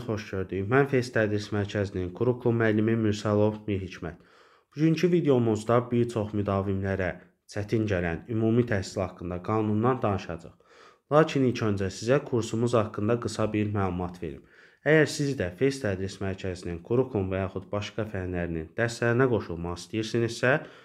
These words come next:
o zaman ekranda gördüyünüz sıfır əlli beş, beş yüz iyirmi yeddi, iyirmi beş doxsan doqquz nömrəsi ilə əlaqə saxlaya bilərsiniz. Onu da qeyd edək ki, dərslərimiz həm onlayn, həm də əyani qaydada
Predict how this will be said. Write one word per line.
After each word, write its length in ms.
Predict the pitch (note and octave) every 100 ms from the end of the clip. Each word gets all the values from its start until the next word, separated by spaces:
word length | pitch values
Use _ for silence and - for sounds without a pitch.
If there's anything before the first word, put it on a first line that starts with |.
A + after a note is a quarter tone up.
| - _
o 100 | D3+
zaman 380 | D3+ C#3 B2+ A#2
ekranda 420 | A2+ A#2+ A2+ A2
gördüyünüz 760 | A2+ A2 G#2+ A2 G#2 G#2 A2+ - - - _
sıfır 340 | - D3+ D3+
əlli 360 | B2+ G#2 F2+ F2
beş, 340 | A#2+ C3+ - - -
beş 300 | B2+ B2 -
yüz 220 | F2+ F2
iyirmi 260 | F#2+ F#2+ F#2+
yeddi, 540 | G2+ - B2 C#3 C#3+ - - -
iyirmi 380 | B2 A2 G#2+ G#2+
beş 280 | D3 D3+
doxsan 400 | A2+ G#2 - G#2
doqquz 320 | G2+ G2+ C3+ C#3+
nömrəsi 460 | B2+ A#2+ G#2+ -
ilə 180 | A2+ A2 G#2
əlaqə 320 | G#2 G2 G#2
saxlaya 460 | G#2 G2+ - G2 G2+
bilərsiniz. 540 | G2 E2+ D2 - - - - - - - -
Onu 160 | D#3
da 120 | E3+ C#3+
qeyd 240 | C3 B2
edək 220 | A#2 A2+ A2+
ki, 140 | C#3+
dərslərimiz 560 | A#2+ A2 A2+ G#2+ A2 A2
həm 220 | G#2 F#2
onlayn, 540 | F2 F#2+ F#2+ A2 C3+ C3+
həm 220 | A2+ G#2
də 140 | F2+ F#2
əyani 320 | G2+ G#2 A#2
qaydada 460 | A#2 G#2+ G2+ G#2